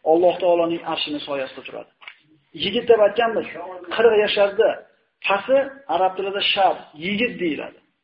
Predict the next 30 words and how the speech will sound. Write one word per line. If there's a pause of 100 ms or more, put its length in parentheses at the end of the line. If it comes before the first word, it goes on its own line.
(720)
Bu
yerda
yigitlar
o'tiribdi
ko'proq. (960)
Qaraganda
xohlaymizmi,
xohlamaymizni
masjidga
yurishimiz
kerak. (640)
Xohlaymizmi,
xohlamaymizni
gunohlardan
tiyilib
qolamiz. (680)
Endi (280)
u
payt
qilgan
ibodat
bilan (260)
hamma
gunohni
qilish
imkoniyati
bo'lib
turib
tiyilgan
odamlar